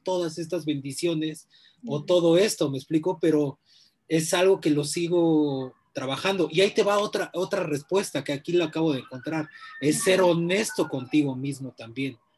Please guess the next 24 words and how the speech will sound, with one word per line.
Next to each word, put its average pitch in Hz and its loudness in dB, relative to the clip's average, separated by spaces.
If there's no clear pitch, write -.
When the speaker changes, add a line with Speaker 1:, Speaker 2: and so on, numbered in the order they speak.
Speaker 1:
O - -12
sea, 156 -2
yo 160 4
ahorita 220 2
te 170 -2
estoy 165 0
diciendo 156 0
que 139 -6
no 156 -4
sé 160 -6
quién 165 -2
me 151 0
esté - -6
escuchando, 147 -6
me 131 -10
cuesta 160 -2
mi 156 0
trabajo 143 -4
eso 135 -6
de, 123 -8
de 117 -8
recibir 120 -6
a 117 -8
veces. 135 -8